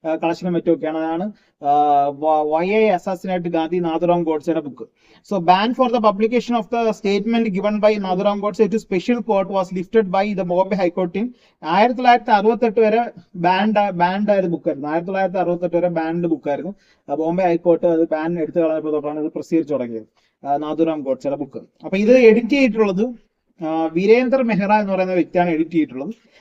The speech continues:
അപ്പൊ ഇതിനകത്ത് basically, ആ, ഒരുപാട് കാര്യങ്ങളുണ്ട്. അതിനകത്ത് പല പല സമയത്തായിട്ട്, അതായത് അപ്പീലിന് പോയപ്പം നാഥുറാം ഗോഡ്സെ കൊടുത്തതും അങ്ങനെയൊക്കെയുള്ള ഒരു, ആ, എന്താ പറയുക, ആ, പേപ്പർ, അദ്ദേഹത്തിന്റെ സൈഡിൽ നിന്ന് അദ്ദേഹം കോർട്ടിൽ കൊടുത്തിട്ടുള്ള പേപ്പറുകൾ ആദ്യം,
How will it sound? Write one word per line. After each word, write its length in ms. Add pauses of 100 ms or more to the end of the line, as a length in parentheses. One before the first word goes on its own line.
(120)
അപ്പൊ 140
ഇതിനകത്ത് 360
basically, 680 (340)
ആ, 80
ഒരുപാട് 460
കാര്യങ്ങളുണ്ട്. 640
അതിനകത്ത് 540 (100)
പല 140
പല 160
സമയത്തായിട്ട്, 540
അതായത് 200
അപ്പീലിന് 440
പോയപ്പം 540
നാഥുറാം 440
ഗോഡ്സെ 260
കൊടുത്തതും 500 (400)
അങ്ങനെയൊക്കെയുള്ള 540
ഒരു, 200
ആ, 340
എന്താ 180
പറയുക, 260 (1200)
ആ, 240 (160)
പേപ്പർ, 320
അദ്ദേഹത്തിന്റെ 720 (440)
സൈഡിൽ 240
നിന്ന് 140
അദ്ദേഹം 280
കോർട്ടിൽ 400
കൊടുത്തിട്ടുള്ള 400
പേപ്പറുകൾ 520
ആദ്യം, 300